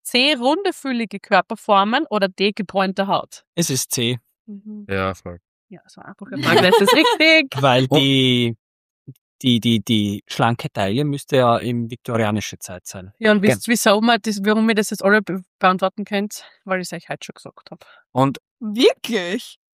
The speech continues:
Speaker 1: Ja.
Speaker 4: Und wisst, wisst
Speaker 2: Und
Speaker 4: das
Speaker 2: wenn
Speaker 4: auch
Speaker 2: jetzt
Speaker 4: noch
Speaker 2: ein paar
Speaker 4: interessant war?
Speaker 2: Bleich und so, da über das
Speaker 1: Auch,
Speaker 2: haben wir
Speaker 1: ja, aber ich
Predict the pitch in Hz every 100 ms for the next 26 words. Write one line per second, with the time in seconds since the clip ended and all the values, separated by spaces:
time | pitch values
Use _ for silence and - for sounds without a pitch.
0 | _ 208 196 262 453 _ _ - 110 139
1 | 147 - - 135 117 104 127 120 135 156
2 | 147 139 123 139 127 113 113 127 165 98
3 | 110 - 170 - 214 220 196 131 180 -
4 | 190 311 - 247 262